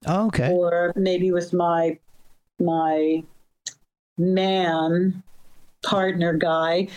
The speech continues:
Speaker 2: It's our twenty-second anniversary yesterday. Our first
Speaker 1: Wow.
Speaker 2: our first, the day, the, the first day that we went out. I mean, the next day was my first Ronnie Spector gig, so that was quite a weekend.
Speaker 1: Wow.
Speaker 2: Um, but we've been together twenty-two years,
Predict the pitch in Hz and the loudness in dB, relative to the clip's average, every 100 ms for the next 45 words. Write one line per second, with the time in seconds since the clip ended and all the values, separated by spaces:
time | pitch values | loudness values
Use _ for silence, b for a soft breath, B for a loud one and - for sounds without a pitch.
0 | B 214 247 233 - 262 269 - 285 262 | B -4 -2 -2 0 0 0 0 -2 -2
1 | 262 233 226 202 214 220 240 247 240 233 | 0 0 0 0 -2 -2 -2 0 2 0
2 | - 254 247 247 208 202 - 247 262 277 | -2 -2 0 0 0 -2 -2 -2 -2 -2
3 | - - - - - - 170 113 90 196 | -8 -14 -18 -6 -4 -2 -2 -2 0 0
4 | 359 349 - _ 214 220 214 - 254 277 | -2 -4 -12 _ -2 -2 -4 -2 -2 -2
5 | - - - _ _ _ - 208 175 233 | -6 -12 -18 _ _ _ -6 -4 0 0
6 | 226 220 214 - - 214 - 240 240 214 | 2 2 2 -4 -4 -4 -2 -2 0 -2
7 | - _ 214 214 208 202 190 185 202 202 | -6 _ 0 2 2 2 0 0 2 2
8 | 196 190 180 - _ _ _ _ 180 202 | 2 2 -2 -8 _ _ _ _ 0 2
9 | 196 185 214 214 220 208 202 214 - 240 | 2 2 0 0 2 2 2 0 0 0
10 | 226 214 196 190 208 202 196 185 180 - | 0 0 0 0 -2 -2 -2 0 -2 -2
11 | 190 185 170 160 143 185 180 180 180 - | -2 -2 -2 -2 0 0 0 0 -2 -2
12 | 180 170 165 156 135 127 104 113 135 170 | 0 0 -2 -2 0 0 2 2 0 0
13 | 170 143 127 113 104 92 95 214 254 262 | 0 0 0 2 0 0 0 0 0 0
14 | 247 247 233 233 233 220 214 226 190 185 | 0 0 0 0 -2 0 0 -2 0 0
15 | 185 175 175 | 0 0 -4